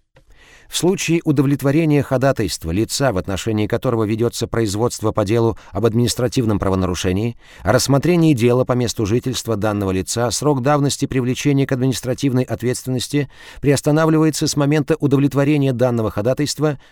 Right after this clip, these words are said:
до момента поступления материалов дела судье, в орган, должностному лицу, уполномоченным рассматривать дело, по месту жительства лица, в отношении которого ведётся производство по делу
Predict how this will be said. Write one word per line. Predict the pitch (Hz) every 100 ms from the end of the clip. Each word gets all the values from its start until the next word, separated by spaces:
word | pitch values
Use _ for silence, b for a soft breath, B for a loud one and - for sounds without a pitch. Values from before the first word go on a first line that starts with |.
| -
до | 92 143
момента | 143 165 175 170
поступления | 165 - 151 151 147 147
материалов | 135 147 139 135 120 95
дела | 123 113
судье, | 95 139 98 95 98 - b
в | 92 113
орган, | 113 113 139 - b
должностному | 113 123 135 - 180
лицу, | 156 143 - 135
уполномоченным | 143 131 120 120 123 131 127 123
рассматривать | 117 113 120 117 110 107 90
дело, | 101 98 113 B B B
по | 127
месту | 170 - 170
жительства | 160 156 151 - 147
лица, | 143 - 147 139
в |
отношении | 127 123 - 123 120
которого | 120 123 113
ведётся | 113 113 113 113
производство | - 107 98 123 - 113
по | 110
делу | 101 143 156 143